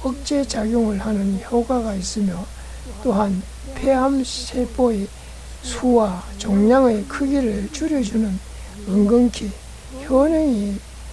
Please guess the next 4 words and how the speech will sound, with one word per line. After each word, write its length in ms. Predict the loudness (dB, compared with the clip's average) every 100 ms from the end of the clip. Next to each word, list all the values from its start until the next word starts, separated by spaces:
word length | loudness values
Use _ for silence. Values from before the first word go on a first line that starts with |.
| -14 -4
보고되고 920 | 0 2 2 2 4 2 2 -2 -6 -4
있다고 520 | -4 -4 -6 -4 -6
합니다. 460 | -8 -2 -2 -2 -6 -14 -16 -18 -16 -16 -16 -16 -16 -16 -16 -16 -18 -16 -16 -14 -12 -6
예로부터 640 | 2 4 4 2 -4 -4